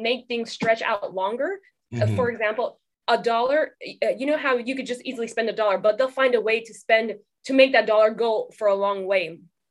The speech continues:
Speaker 1: And I just thought that the creativity and, again, the warmth of the people and the energy and the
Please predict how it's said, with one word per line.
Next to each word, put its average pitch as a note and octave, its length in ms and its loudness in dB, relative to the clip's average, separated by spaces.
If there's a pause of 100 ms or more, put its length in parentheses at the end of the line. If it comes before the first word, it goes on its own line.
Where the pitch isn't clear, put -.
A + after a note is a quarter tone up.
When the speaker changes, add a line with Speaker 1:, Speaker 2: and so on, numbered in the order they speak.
(420)
Speaker 1:
And A3+ 100 2
I B3 80 2
just C#4 140 -2
thought B3 120 0
that A3+ 100 -4
the G#3 80 -6
creativity A#3 680 0
and, G#3+ 100 0
again, G3+ 360 0
the F#3+ 100 0
warmth A#3 500 -4 (380)
of F#3 140 -8
the F#3+ 80 -4
people B3 640 -2
and G#3 200 -2
the - 160 0
energy B3 580 4
and G#3+ 180 -4
the F#3+ 140 -4